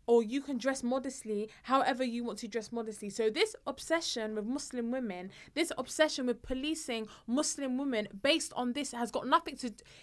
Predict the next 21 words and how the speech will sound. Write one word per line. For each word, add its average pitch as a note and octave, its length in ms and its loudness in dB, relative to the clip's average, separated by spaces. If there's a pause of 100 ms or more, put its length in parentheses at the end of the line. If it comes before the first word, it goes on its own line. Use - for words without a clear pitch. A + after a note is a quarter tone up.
(560)
it - 320 2
genuinely F#4 420 2
has D4+ 200 0
got D#4 120 -2
nothing D#4 200 -2
to A#3 80 -6
do C#4+ 120 -2
with C4+ 120 -4
the B3 100 4
religion. A3+ 540 -2
And B3 120 6
I C4 60 6
tell D#4 200 -2
you E4 140 4
why D4 180 6
it's - 180 -4
different C#4+ 320 -6
to - 80 -14
wearing A#3+ 240 0
a A3 80 -4
cross - 500 -4